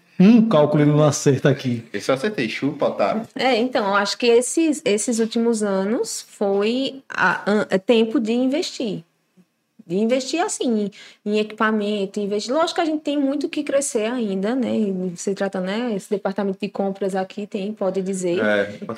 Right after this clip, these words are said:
Speaker 2: de
Speaker 3: gente
Speaker 2: compras aí.
Speaker 3: tem muito que, que comprar, que melhorar. Tem sim, só que a minha meta, eu tenho uma meta minha, que eu não vou divulgar.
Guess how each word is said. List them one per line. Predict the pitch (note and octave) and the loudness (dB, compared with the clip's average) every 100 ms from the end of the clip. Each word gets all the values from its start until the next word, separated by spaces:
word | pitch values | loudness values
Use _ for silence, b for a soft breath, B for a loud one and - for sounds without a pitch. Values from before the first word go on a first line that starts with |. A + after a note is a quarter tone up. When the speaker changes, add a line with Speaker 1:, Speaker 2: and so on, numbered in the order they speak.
| - | 0
Speaker 2:
de | G#2 | 0
Speaker 3:
gente | G#2+ | -2
Speaker 2:
compras | A2 G2+ G#3 | -4 -10 -10
aí. | - G#3 | -8 -2
Speaker 3:
tem | A#2+ A#3+ | 2 2
muito | A#3 A3+ B3 D#4 | 2 2 0 -2
que, | D4+ C4+ A#3 - - | -4 -4 -4 -6 -6
que | A#3+ | -6
comprar, | - B3 A#3+ G#3+ G#3 | 0 0 2 2 2
que | G#3 | 2
melhorar. | A3 G#3+ G#3+ G#3+ G3+ G3+ - | 0 2 0 0 0 0 0
Tem | B3 B3 | 2 2
sim, | E4 - A3 | 0 -2 -2
só | F#3 G3 | -2 -4
que | F#3 A3+ A3 G#3+ - | -4 -2 0 0 0
a | G#3 | 0
minha | G#3+ G#3+ B3+ G4 | 2 2 2 0
meta, | E4 G#3 G3 A3 F4+ B4 _ b b b b b - - | 0 0 -2 -2 -6 -6 _ b b b b b -20 -2
eu | D4 | 0
tenho | - G4+ | 0 0
uma | D4 | 2
meta | C#4 A3+ A3 F#4 - | 2 2 0 -2 -6
minha, | - A3 G#3 A3+ - _ _ _ _ | -2 0 0 -4 -8 _ _ _ _
que | - | -2
eu | |
não | A3 B3 | 0 2
vou | A3+ | 0
divulgar. | G#3+ G3+ G3+ F#3+ C4+ | 0 -2 -2 -2 -4